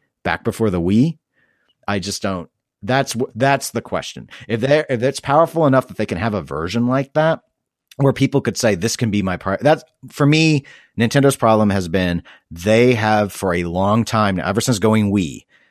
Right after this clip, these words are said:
they have not been in the market where they're having people say, "The Nintendo's my primary console." Everyone, when it comes to primary gaming, I shouldn't even say primary console, it's primary gaming.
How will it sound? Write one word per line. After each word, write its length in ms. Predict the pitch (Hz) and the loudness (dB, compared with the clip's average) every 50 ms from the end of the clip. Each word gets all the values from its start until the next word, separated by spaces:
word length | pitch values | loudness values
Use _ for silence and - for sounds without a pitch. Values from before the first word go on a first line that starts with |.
| _ _ - | _ _ -4
they 140 | 95 107 | -4 -2
have 240 | 110 123 127 120 117 | 0 0 0 0 0
not 320 | 127 120 117 120 123 117 113 | 0 0 0 0 0 0 -2
been 340 | 117 110 107 104 101 98 - _ _ _ _ _ _ | -2 0 0 -2 -2 -4 -6 _ _ _ _ _ _
in 140 | 117 120 117 | -2 0 0
the 80 | 110 104 | 0 0
market 460 | 101 104 113 117 110 - 110 - - | 2 2 2 2 0 -2 -4 -4 -4
where 260 | 95 92 92 90 87 | -4 -4 -4 -4 -6
they're 220 | 76 90 90 82 | -6 -6 -6 -4
having 260 | 80 98 101 101 110 98 | -4 -4 -2 -2 -2 -2
people 300 | - 107 - - 95 - | -4 -6 -6 -6 -6 -6
say, 420 | - - 92 85 80 80 78 - _ _ _ _ _ _ | -6 -4 -4 -4 -4 -4 -6 -8 _ _ _ _ _ _
"The 80 | 92 87 | -8 -6
Nintendo's 500 | 87 90 - - 123 113 113 107 - - | -6 -6 -4 -2 0 0 0 0 -2 -4
my 140 | 85 80 | -6 -6
primary 640 | - - - - - 85 85 87 76 69 53 50 57 | -6 -10 -12 -8 -6 -4 -4 -4 -4 -6 -6 -8 -10
console." 520 | - - - 50 50 - - - - - _ _ _ _ _ _ _ _ _ _ _ _ _ _ _ _ _ _ _ _ _ _ _ _ _ _ _ _ - | -12 -14 -14 -14 -12 -12 -14 -14 -16 -18 _ _ _ _ _ _ _ _ _ _ _ _ _ _ _ _ _ _ _ _ _ _ _ _ _ _ _ _ -4
Everyone, 420 | 110 117 127 127 123 123 120 117 | 0 2 4 4 4 4 4 4
when 120 | 113 110 107 | 2 0 0
it 60 | - | 0
comes 180 | - 117 104 - | -2 -2 -2 -4
to 80 | 110 | -6
primary 560 | - - 104 110 120 120 113 110 101 95 90 | -4 -2 0 2 2 4 2 2 2 0 0
gaming, 560 | 76 80 85 82 80 76 60 - - - - - _ - | -2 -4 -4 -4 -6 -6 -10 -12 -16 -20 -20 -20 _ -6
I 100 | - 120 | -4 0
shouldn't 160 | 127 170 180 | 2 2 4
even 80 | 156 131 | 4 4
say 140 | - 113 98 | 2 0 0
primary 400 | - - 110 110 104 95 82 - | 0 -2 -2 -2 -2 -2 -4 -6
console, 320 | - 78 67 - - - - | -8 -8 -10 -10 -10 -12 -12
it's 120 | 80 76 - | -12 -14 -8
primary 420 | - 113 117 120 120 107 98 92 | -4 -2 0 0 2 0 0 -2
gaming. 460 | 76 71 78 71 65 55 50 50 - | -4 -6 -8 -8 -10 -12 -16 -20 -20